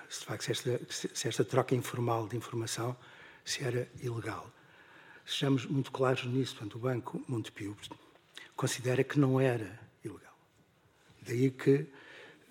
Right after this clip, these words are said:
daí que interpusesse, portanto, recurso, quer sobre as conclusões da, da autoridade, portanto, da concorrência, quer sobre depois a sentença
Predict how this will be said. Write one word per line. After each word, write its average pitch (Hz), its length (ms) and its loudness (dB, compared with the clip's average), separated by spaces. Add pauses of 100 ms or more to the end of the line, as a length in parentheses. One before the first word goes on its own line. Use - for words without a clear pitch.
daí 123 220 0
que - 160 0
interpusesse, 131 760 4
portanto, 113 220 -4
recurso, - 560 0
quer 107 200 -6
sobre 107 440 -2
as 104 160 -8
conclusões 107 600 -8
da, 107 300 -12 (680)
da 113 120 -8
autoridade, 110 340 -2
portanto, 110 240 -10
da 123 60 -2
concorrência, 147 440 2
quer 135 200 4
sobre 120 420 6
depois 127 320 4
a 120 60 -2
sentença 113 560 -2